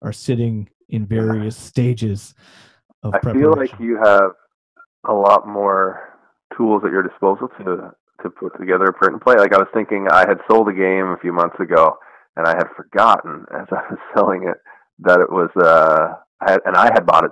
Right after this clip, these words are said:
Speaker 2: secondhand. It was completely sleeved.
Speaker 1: Oh.
Speaker 2: Uh, and if I had it back, I might have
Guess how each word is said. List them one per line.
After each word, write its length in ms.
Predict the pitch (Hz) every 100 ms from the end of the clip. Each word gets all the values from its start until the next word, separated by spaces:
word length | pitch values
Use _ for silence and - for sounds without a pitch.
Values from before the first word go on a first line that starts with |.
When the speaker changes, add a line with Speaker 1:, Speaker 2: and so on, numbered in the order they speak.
| -
Speaker 2:
secondhand. 460 | 82 82 80 82
It 60 | 101
was 100 | 95 -
completely 380 | 90 107 90 87
sleeved. 440 | - 104 127 147 - _ _ _ -
Speaker 1:
Oh. 240 | 139 139 - _ _ _ 90
Speaker 2:
Uh, 320 | 82 82 78 _ -
and 400 | 85 104 107 107 _ _ _ _ _ _
if 80 | -
I 40 | 180
had 100 | 196
it 80 | -
back, 180 | 180 156
I 40 |
might 160 | 156
have 120 | 147